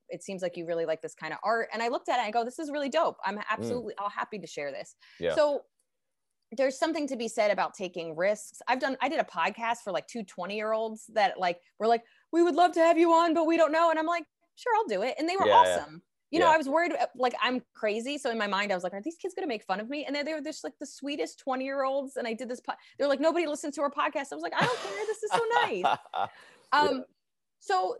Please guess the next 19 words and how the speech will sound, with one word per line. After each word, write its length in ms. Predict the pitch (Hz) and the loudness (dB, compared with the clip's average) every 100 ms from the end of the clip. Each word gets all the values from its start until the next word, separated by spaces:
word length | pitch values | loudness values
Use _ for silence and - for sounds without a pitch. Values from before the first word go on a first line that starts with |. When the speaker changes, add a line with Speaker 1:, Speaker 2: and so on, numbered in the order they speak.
| - - 254 | -12 -10 0
Speaker 1:
you 180 | 320 | 2
do 220 | 269 349 370 | 2 0 0
need 180 | 339 294 | -2 -2
to 40 | |
go 120 | 262 | 2
outside 640 | 262 247 - 226 226 233 | 4 2 2 2 4 2
your 140 | 220 196 | -2 -8
comfort 380 | - 254 311 277 | -8 -8 -4 -2
level 220 | 269 262 | -2 -2
and 100 | 220 | -4
your 80 | 190 | -2
boundaries, 480 | 202 233 254 254 233 | -2 -2 -4 -4 -2
but 120 | 214 | -2
you 120 | 214 | 0
also 220 | 214 214 | -2 -4
need 180 | 202 190 | -8 -8
to 60 | 185 | -8
be 120 | 185 | -8
respectful 560 | 185 - 247 - 262 | -8 -6 -6 -4 -4